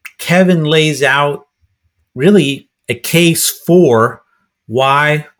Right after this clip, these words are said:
pastors, ministers should keep up with their biblical languages. He looks historically and has some awesome quotes and, uh, information about practices of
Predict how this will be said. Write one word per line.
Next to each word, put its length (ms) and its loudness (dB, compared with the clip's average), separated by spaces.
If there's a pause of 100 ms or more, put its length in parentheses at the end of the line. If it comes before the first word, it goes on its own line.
pastors, 840 -4
ministers 540 -6
should 560 -2 (720)
keep 280 -8
up 160 -4
with 140 -4
their 120 -4
biblical 440 -6
languages. 600 -4
He 300 -8 (360)
looks 320 -8
historically 800 -2
and 140 -2
has 200 -6
some 260 -10 (420)
awesome 480 -4
quotes 760 -2 (160)
and, 460 -4
uh, 300 -4 (260)
information 540 -4
about 240 -4
practices 720 -4
of 300 -8